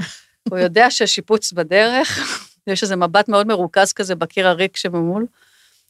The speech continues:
Speaker 2: אה, וככה אנחנו חיים. עכשיו, ה-, הבשורה הפחות,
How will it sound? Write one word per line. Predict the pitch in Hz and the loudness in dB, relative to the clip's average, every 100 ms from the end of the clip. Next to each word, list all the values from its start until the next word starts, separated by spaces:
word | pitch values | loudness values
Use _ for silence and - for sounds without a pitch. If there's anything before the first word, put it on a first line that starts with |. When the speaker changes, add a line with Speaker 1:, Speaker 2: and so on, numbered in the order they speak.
| _ _ - | _ _ 2
Speaker 2:
אה, | 170 165 165 165 160 165 160 160 | 4 6 6 4 4 2 2 -2
וככה | 165 - 226 285 | -4 0 2 2
אנחנו | 226 190 | 0 -6
חיים. | - 185 180 | -2 0 0
עכשיו, | 160 - 139 | -2 -2 0
ה-, | 156 - _ _ _ _ | 0 -2 _ _ _ _
הבשורה | - - 185 180 330 | -10 -4 0 4 2
הפחות, | - 175 - 262 | 0 -10 -2 -2